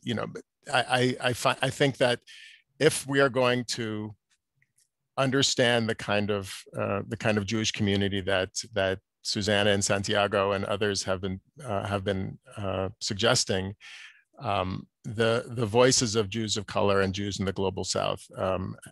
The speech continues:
uh, have been kept, uh, out of the conversation, um, for,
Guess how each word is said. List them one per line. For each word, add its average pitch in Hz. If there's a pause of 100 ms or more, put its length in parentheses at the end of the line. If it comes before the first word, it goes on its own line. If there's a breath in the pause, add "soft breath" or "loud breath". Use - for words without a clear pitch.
(100)
uh, 98 (180)
have 98
been 98 (1200)
kept, -
uh, 110
out 113
of 98
the 101
conversation, 95 (120)
um, 92 (1080)
for, 101